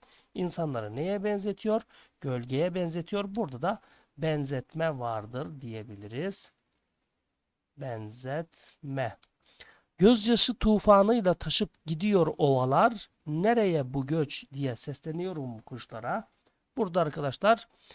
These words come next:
gözyaşı tufanıyla taşıp gidiyor ovalar. Burada bir abartma olduğunu anlıyoruz. Burayı da abartma olarak cevabımızı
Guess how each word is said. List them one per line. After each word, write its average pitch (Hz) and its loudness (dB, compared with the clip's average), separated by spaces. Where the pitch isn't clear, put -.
gözyaşı 170 2
tufanıyla 180 0
taşıp - -4
gidiyor 156 0
ovalar. 127 0
Burada 147 -8
bir 165 -2
abartma 123 0
olduğunu 127 -4
anlıyoruz. 123 -2
Burayı 131 -10
da - -8
abartma 135 -8
olarak 120 -8
cevabımızı 120 -6